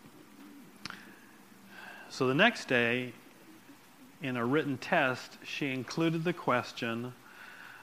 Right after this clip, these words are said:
kinda like you would do for second graders, "My full name has six letters. The first one is M. I pick up things. Who am I?"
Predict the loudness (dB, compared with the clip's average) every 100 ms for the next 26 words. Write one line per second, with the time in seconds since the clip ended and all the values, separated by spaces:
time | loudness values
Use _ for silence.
0 | -20 -20 -20 -20 -20 -20 -10 -6 -2 -2
1 | -2 -2 0 -2 -2 -2 0 -2 -2 0
2 | 0 0 -4 -10 -18 -20 -20 -20 -20 -20
3 | -20 -16 -4 4 6 6 4 0 -2 2
4 | 4 4 4 2 2 -2 0 2 2 0
5 | -2 -2 -2 2 4 4 2 -4 -10 -10
6 | -12 -16 -20 -20 -20 -20 -20 -10 -6 -4
7 | 2 4 4 0 -4 -2 -4 -2 0 0
8 | 0 2 6 6 4 -4 -12 -18 -20 -20
9 | -20 -20 -20 -20 -20 -20 -20 -20 -14 -2
10 | 2 2 4 8 8 6 4 4 4 -2
11 | -10 -12 -12 -14 -20 -20 -20 -20 -20 -20
12 | -20 -20 -20 -10 0 4 8 6 6 0
13 | -2